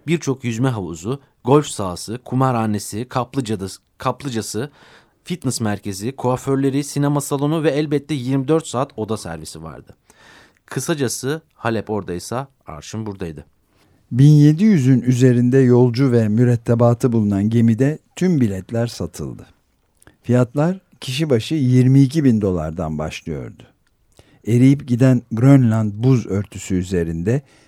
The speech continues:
Speaker 2: günübirlik seferlerde müthiş maceralar yaşamak isteyen meraklılarsa ek ücret ödüyorlardı elbette. En ucuz kamera yirmi bir bin sekiz yüz elli beş dolardı.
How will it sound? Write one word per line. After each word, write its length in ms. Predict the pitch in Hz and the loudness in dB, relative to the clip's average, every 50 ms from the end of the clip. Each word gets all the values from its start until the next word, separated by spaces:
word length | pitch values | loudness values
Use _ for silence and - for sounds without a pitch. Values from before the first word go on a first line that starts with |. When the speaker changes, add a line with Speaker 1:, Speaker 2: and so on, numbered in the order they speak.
| _ _ - | _ _ -10
Speaker 2:
günübirlik 800 | 117 110 113 139 147 185 190 147 135 120 98 98 95 92 - - | -4 2 4 6 6 8 8 8 6 6 4 2 -4 -8 -10 -10
seferlerde 880 | - - 107 101 - 104 98 90 92 92 92 87 90 101 120 139 147 - _ _ _ _ _ _ | -8 -8 -6 -6 -4 -4 -4 -2 -2 -2 -4 -4 -2 -2 0 -2 -2 -2 _ _ _ _ _ _
müthiş 400 | 117 117 113 - 156 165 - - | -4 -4 -2 -2 -4 -4 -4 -2
maceralar 720 | 117 117 117 117 110 104 120 117 107 104 104 107 113 113 110 | 0 0 2 2 2 2 0 2 2 2 2 2 2 2 2
yaşamak 460 | 98 95 92 - 107 92 92 92 - | 2 -2 -4 -4 -4 -4 -4 -4 -6
isteyen 360 | - - - - 104 98 87 90 | -10 -14 -8 -6 -4 -2 -2 -2
meraklılarsa 1000 | 92 98 101 98 104 107 - - 113 113 120 120 113 110 - - 127 143 160 - _ _ _ _ _ _ _ _ | -2 -2 0 -2 -2 -4 -2 -2 0 2 4 2 2 0 -2 -4 -4 -4 -4 -6 _ _ _ _ _ _ _ _
ek 220 | - 156 156 131 - | 2 2 2 2 -2
ücret 480 | - 95 107 98 104 101 87 80 - - | -6 -6 -6 -4 -6 -6 -8 -8 -6 -4
ödüyorlardı 640 | 107 110 104 110 104 92 92 95 90 82 80 82 82 | -4 -2 0 0 0 0 0 -2 -4 -6 -6 -6 -6
elbette. 680 | 78 92 90 78 71 - 78 - _ - - - - _ _ _ _ _ _ _ _ _ _ _ _ _ _ _ _ _ _ _ | -6 -6 -6 -8 -10 -12 -14 -16 _ -20 -20 -20 -20 _ _ _ _ _ _ _ _ _ _ _ _ _ _ _ _ _ _ _
En 180 | 147 160 180 160 - | 2 2 4 2 2
ucuz 320 | 131 117 98 107 104 - | -2 -2 -2 -4 -8 -6
kamera 520 | - - 117 107 107 98 95 113 135 147 - _ _ _ _ _ _ _ - | -4 0 0 2 2 0 0 0 -2 -4 -6 _ _ _ _ _ _ _ -2
yirmi 460 | 113 117 120 120 120 123 127 120 123 | 2 4 4 6 6 6 6 6 6
bir 200 | 143 147 127 110 | 6 4 4 4
bin 120 | 120 123 | 2 0
sekiz 360 | 123 - 110 110 107 - 117 | 0 -2 -4 -4 -2 -2 -2
yüz 120 | 117 113 113 | 0 0 0
elli 260 | 110 107 107 104 98 | 0 -2 -2 -4 -4
beş 260 | 110 104 98 - - | -4 -6 -6 -8 -6
dolardı. 500 | 95 92 87 80 73 69 64 58 - - | -6 -6 -4 -6 -8 -10 -12 -14 -18 -20